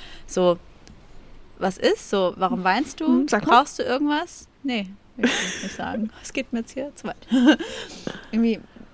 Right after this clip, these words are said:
Speaker 1: „Was brauchst du? Was willst du?“
Speaker 2: Mi
Speaker 1: So.
Speaker 2: nena.
Speaker 1: Oder ich sag dann immer, „Was willst du? ¿Qué quieres? ¿Qué quieres? Was willst du?“ <laughs> Und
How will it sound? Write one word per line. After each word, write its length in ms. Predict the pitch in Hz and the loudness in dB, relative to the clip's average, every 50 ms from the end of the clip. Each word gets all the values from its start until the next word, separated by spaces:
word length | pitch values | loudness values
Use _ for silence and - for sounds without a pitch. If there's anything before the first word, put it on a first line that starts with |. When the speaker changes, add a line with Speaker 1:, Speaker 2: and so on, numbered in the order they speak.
| - | -10
Speaker 1:
„Was 160 | - 208 208 | -8 -8 -4
brauchst 320 | - - 240 262 254 - - | 0 2 2 2 0 -2 -4
du? 60 | 233 | -4
Was 120 | 202 196 - | -4 -4 -2
willst 320 | 226 240 254 247 - - | -2 -2 -2 -2 -4 -4
du?“ 280 | 240 240 240 247 247 233 | -4 -2 0 2 4 4
Speaker 2:
Mi 100 | 233 233 | 6 6
Speaker 1:
So. 80 | 214 | 6
Speaker 2:
nena. 320 | 214 220 214 202 202 202 202 - | 6 6 4 2 2 0 -2 -2
Speaker 1:
Oder 80 | 214 214 | -2 0
ich 60 | 220 220 | 0 0
sag 80 | 226 214 | 0 0
dann 80 | 220 | 0
immer, 140 | 208 196 180 | 0 0 0
„Was 140 | 214 226 - | 0 0 0
willst 260 | 254 247 233 - - | 0 0 0 -2 -4
du? 40 | 180 | -4
¿Qué 140 | 180 - 226 | -4 -6 -2
quieres? 360 | - 240 220 202 180 190 - | 0 2 2 2 2 0 -2
¿Qué 120 | 294 285 | -4 -6
quieres? 460 | - 294 277 262 233 196 185 233 254 | 0 2 2 2 2 2 -2 -4 -6
Was 120 | - 262 302 | -8 -6 -2
willst 200 | 339 311 294 - | -2 -2 -2 -2
du?“ 1800 | - - - - - 226 - - 277 330 320 302 254 240 240 220 - - 392 349 - - - - - - - - - - - - - - - | -2 -2 0 0 0 0 2 6 8 10 10 10 8 4 -2 -2 0 2 2 2 0 -2 -8 -6 -6 -4 -6 -6 -8 -6 -6 -6 -4 -2 0
<laughs> 0 | |
Und 260 | 226 226 226 220 - | 2 4 2 2 0